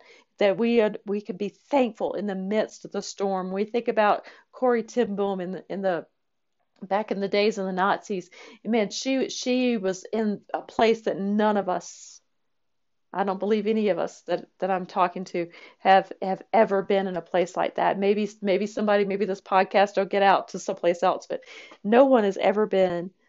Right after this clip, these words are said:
through some of the things that other people have been through. None of us have ever been through the things that Jesus went through, and yet he was thankful to the Father. So when we look at those things and we begin to realize that we ourselves must be ready and ready now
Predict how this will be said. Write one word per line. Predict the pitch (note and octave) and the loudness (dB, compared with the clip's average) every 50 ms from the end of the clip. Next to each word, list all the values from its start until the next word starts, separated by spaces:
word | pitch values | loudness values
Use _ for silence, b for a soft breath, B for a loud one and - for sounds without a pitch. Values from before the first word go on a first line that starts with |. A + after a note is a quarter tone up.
| _ _ _ _ _ _ | _ _ _ _ _ _
through | - G#3+ G#3+ G#3+ | -2 0 0 0
some | G#3 - A3 G3 | 0 -2 -2 -2
of | G3+ F#3+ | 0 0
the | F#3+ F#3+ | 0 0
things | F#3+ - F3+ F3+ F3+ - | 0 -2 -2 -4 -4 -4
that | - F3+ - - - _ - | -2 -2 -2 -2 -4 _ 2
other | F#3 G3+ F#3+ G3+ | 2 4 4 2
people | G3+ - - A3 G3+ - E3+ F3 | -4 -4 -6 -6 -2 0 0 0
have | F#3 F3+ - | 0 0 0
been | F3 F3+ E3+ E3+ | 0 0 0 0
through. | E3+ - - G3 F#3 F3 - | -6 -8 -6 -4 -4 -4 -2
None | G3 G#3+ A#3+ C4+ B3 | 0 0 2 2 0
of | G#3+ F3+ | 0 0
us | F3+ F3+ - | -2 -2 -2
have | G3 F3+ | -4 0
ever | G3+ G3 F#3+ G3 | 0 0 0 0
been | F#3 F3 F3 F3+ | -2 -2 -2 -2
through | - - F#3 | -4 -8 -4
the | F#3 F3+ | -4 -4
things | F#3 - G#3 G3 F#3+ - | -2 -2 -4 -4 -4 -6
that | G3+ G#3 - | -8 -10 -4
Jesus | - C#4+ D4+ D4 G#3+ G3 F3+ - | 0 2 2 2 0 -2 -8 -8
went | - F3 F3 - | -10 -10 -12 -8
through, | _ F#3+ F#3 | _ -6 -6
and | F3 F3 F#3 F#3+ | -6 -6 -6 -4
yet | G3+ G3+ A3 A#3 | -4 -4 -4 -4
he | A3 G3 | -6 -8
was | F3 E3+ | -10 -10
thankful | - _ A3 G#3 - - - G#3+ G#3 | -6 _ -4 -4 -4 -6 -6 -8 -6
to | - A3+ | -6 -10
the | G#3 G#3 | -12 -12
Father. | G3+ _ G3 F#3+ G3 G3 G3 - A3 A3 B B B B B B B | -8 _ -4 -4 -4 -4 -6 -8 -10 -10 B B B B B B B
So | _ - B3 A#3+ | _ 0 2 2
when | G#3+ G3 | 2 2
we | G#3 G3+ G3 | 0 0 0
look | F3 F#3+ A#3 C4 C4 - | 0 0 0 0 0 -2
at | C#4+ - - | -6 -6 -4
those | - A3 A3 G#3+ - | -4 -4 -4 -4 -8
things | - - G3+ G3 F#3+ F#3 F3+ F#3 | -8 -6 -4 -2 -2 -4 -6 -10
and | F#3 F#3 | -10 -8
we | F#3+ G3 F#3 | -6 -8 -6
begin | - G3+ G3+ - A3+ G#3+ G3+ | -8 -10 -4 -2 -2 -2 -2
to | G#3 F#3 | -6 -6
realize | F3+ G3+ G#3+ G#3 G#3 G#3 G3 F#3 F3 E3+ E3 B B B B B B _ - | 0 2 4 4 4 4 4 4 2 2 0 B B B B B B _ 2
that | F#3+ F3 F#3 F#3 | 2 2 2 2
we | G#3 A3+ A#3+ B3 B3 A#3 | 2 4 4 4 4 4
ourselves | G#3+ - G3+ F#3+ - - - G3+ F#3 F3+ F3 - - | 2 2 0 -2 -4 0 2 4 4 4 2 -2 -6
must | F#3+ F#3 F#3+ F#3+ F#3+ F#3+ F#3+ - - _ | -4 -2 2 2 2 0 0 -6 -8 _
be | G#3 F#3 F#3 | -8 -6 -4
ready | F#3+ F#3 F#3 F#3 F#3 F#3 F3+ F3 - - | -2 0 2 2 2 0 -2 -2 -2 -2
and | - F#3 F3+ F3+ | -4 -4 -4 -4
ready | F3 F#3+ F#3+ F#3 F#3+ F3+ | 0 0 0 0 0 -2
now | F3 F3 F3 F3 F#3 F#3+ F#3 F#3+ F#3 F#3 F3+ F3 | -6 -8 -8 -6 -4 -2 0 0 2 0 0 -2